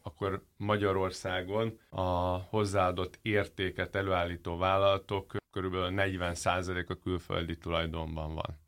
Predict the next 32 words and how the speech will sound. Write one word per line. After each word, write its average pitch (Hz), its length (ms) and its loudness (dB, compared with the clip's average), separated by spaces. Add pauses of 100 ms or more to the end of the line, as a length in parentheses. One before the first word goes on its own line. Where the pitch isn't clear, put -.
Ez 90 200 -6
ugye 92 320 2
sokkal 92 440 -2
alacsonyabb 87 540 0
ez 82 120 -2
az 85 140 -6
aránya 82 580 -2 (120)
a, 85 340 -4
a 92 140 -4
dac 85 240 -4
régióban, 92 680 -2
vagy 85 180 0
hogyha 87 220 -2
nyugatabbra 85 600 -4
megyünk, 95 280 -4
ugye 87 100 -4
sokkal 85 400 -6
több 87 200 -6
ugye 85 140 -6
a 85 60 -4
hazai 85 360 -6
tulajdonú 85 560 -6 (260)
vállalkozás. 92 880 2 (340)
Tehát 101 300 4
ugye 104 180 2
ez 98 120 2
is 92 140 -2
egy 92 100 0
probléma, 110 340 2
hogy 110 100 2
minél 110 320 4
magasabb 95 680 2